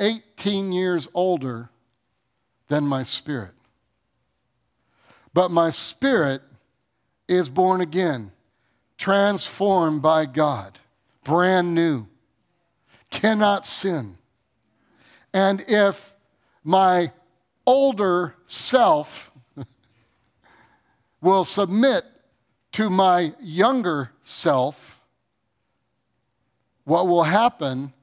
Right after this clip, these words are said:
he will come in line with righteousness. He will come in line with truth, because the Spirit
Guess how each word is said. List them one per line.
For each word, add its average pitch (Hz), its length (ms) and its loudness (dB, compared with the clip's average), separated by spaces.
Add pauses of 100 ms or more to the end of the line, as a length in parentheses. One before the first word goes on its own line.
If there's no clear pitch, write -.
(320)
he 185 140 -4
will 170 180 0
come 190 280 2
in 180 80 0
line 170 720 2 (400)
with 151 220 -4
righteousness. 147 960 -4 (300)
He 180 140 2
will 175 180 2
come 170 280 -2
in 156 200 -2
line 180 400 0
with 139 200 -10
truth, - 800 -10 (540)
because 170 420 -2
the 156 80 -8
Spirit 156 680 -2